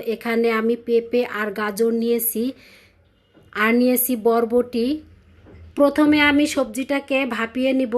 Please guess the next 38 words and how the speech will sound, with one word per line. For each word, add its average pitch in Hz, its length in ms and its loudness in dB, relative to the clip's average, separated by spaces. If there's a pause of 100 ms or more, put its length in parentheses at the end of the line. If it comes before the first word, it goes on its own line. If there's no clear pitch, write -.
তা 262 160 -2
ভাপানোর 247 480 0
জন্য 262 280 0
এখানে 247 360 0
কড়াইতে 247 500 0
দিয়ে 247 240 0
দিলাম 247 380 0
পানি। 240 380 0
পানিটা 240 440 -4
হালকা 233 380 -4
কুসুম 240 400 -6
গরম 226 280 0
হয়েছে, 233 340 0
এই 233 180 2
পর্যায়ে 233 420 -2
আমি 233 140 2
লবণ 226 380 -2
দিয়ে 240 220 0
দিলাম। 226 320 0 (760)
আর 220 160 0
এখন 247 320 2
দিয়ে 262 180 2
দিব 240 220 -2
আমি 247 240 2
পেঁপে 247 380 0 (120)
আর 240 160 0
গাজর। 240 560 2
আর 214 180 -4
পেঁপে 254 300 -2
গাজর 247 360 -2
সবজিটা 247 520 -4
দেখা 233 300 -4
যায় 240 160 -2
একটু 240 140 -10
সিদ্ধ 214 320 -6
হতে 247 240 -2
সময় 247 380 -2
লাগে, 247 300 0